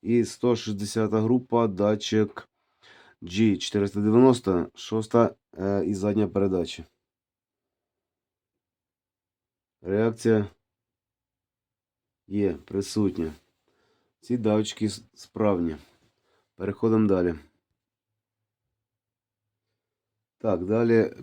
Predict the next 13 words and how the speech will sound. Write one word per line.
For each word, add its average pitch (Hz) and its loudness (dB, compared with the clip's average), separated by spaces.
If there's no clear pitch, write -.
перевіримо 110 6
два 113 4
датчика 113 4
частоти 110 6
обертів, 110 -2
е, 95 -2
первинного 107 2
вала 101 2
К 95 -4
один 101 4
і - -2
К 101 4
два. 90 0